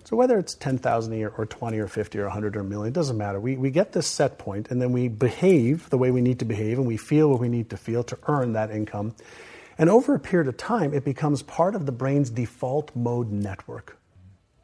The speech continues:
So we develop set points for everything. And so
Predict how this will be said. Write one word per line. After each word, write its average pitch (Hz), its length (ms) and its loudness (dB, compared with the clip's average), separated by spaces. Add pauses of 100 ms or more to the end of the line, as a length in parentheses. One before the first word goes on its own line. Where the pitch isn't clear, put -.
(480)
So - 160 0
we 185 160 4
develop 214 300 0
set - 320 -2
points 156 260 0
for - 220 -2 (100)
everything. 190 720 0 (540)
And 156 140 2
so 151 500 2